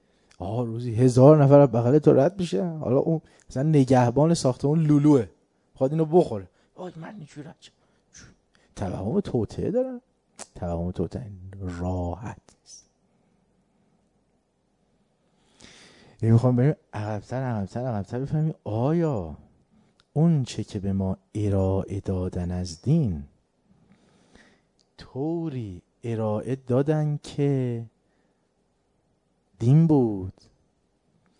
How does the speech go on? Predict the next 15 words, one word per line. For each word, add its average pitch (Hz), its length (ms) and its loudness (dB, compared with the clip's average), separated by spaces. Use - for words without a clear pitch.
یا 110 140 2
نه 151 200 2
در 113 320 2
بینش 160 720 0
راحت 107 640 -6
نبودن 101 720 -6
خودشون 151 640 -8
هم 143 100 -2
اومد. 110 420 -4
می‌فهمید 117 260 0
چی - 140 -8
می‌گم؟ 98 320 -8
اون 110 300 0
چه - 220 -4
که 110 180 -6